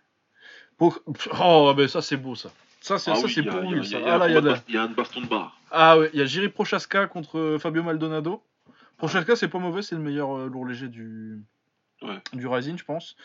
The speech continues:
Speaker 1: Et Fabio Maldonado, bah, est-ce que j'ai besoin de pr-, présenter la légende,
Speaker 2: <laughs>
Speaker 1: la tête en bois, Monsieur Fabio
Speaker 2: Ouais.
Speaker 1: Maldonado.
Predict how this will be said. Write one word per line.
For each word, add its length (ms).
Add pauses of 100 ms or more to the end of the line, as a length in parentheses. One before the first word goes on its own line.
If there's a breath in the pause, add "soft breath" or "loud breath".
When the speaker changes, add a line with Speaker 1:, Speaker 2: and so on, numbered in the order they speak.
(240 loud breath)
Speaker 1:
Et 140
Fabio 240
Maldonado, 500
bah, 200
est-ce 120
que 80
j'ai 160
besoin 320
de 80
pr-, 180
présenter 440
la 160
légende, 480 (340)
Speaker 2:
<laughs> 560
Speaker 1:
la 160
tête 240
en 80
bois, 340 (380)
Monsieur 360
Fabio 260
Speaker 2:
Ouais. 60
Speaker 1:
Maldonado. 440